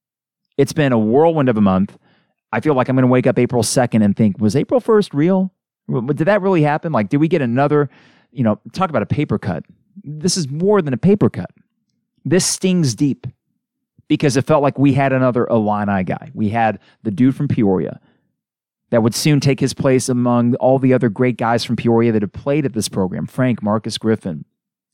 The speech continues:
Serge, and then DeMonte, the second generation, and now Adam Miller was gonna carry that torch. There is something to be said for that. You know, as a kid, remember watching state championships when Peoria Manual would get in there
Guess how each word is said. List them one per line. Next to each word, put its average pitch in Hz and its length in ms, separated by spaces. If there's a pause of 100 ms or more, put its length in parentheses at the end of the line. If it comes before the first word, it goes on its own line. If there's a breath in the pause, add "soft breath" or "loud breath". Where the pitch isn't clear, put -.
Serge, 120 680 (1080)
and 120 100
then 120 100
DeMonte, 123 560
the 98 80
second 120 280
generation, 113 400
and 104 80
now 120 160
Adam 113 280
Miller 107 240
was 95 140
gonna 98 160
carry 104 220
that 92 180
torch. - 380 (200 loud breath)
There 139 140
is 175 160
something 175 280
to 151 60
be 139 120
said 147 240
for 104 120
that. 82 220 (680)
You 127 60
know, 120 120
as 117 100
a - 40
kid, 156 320
remember 127 480
watching 117 720
state 147 260
championships 117 720
when 107 140
Peoria 131 360
Manual 120 420
would 98 120
get 95 140
in 95 100
there 82 240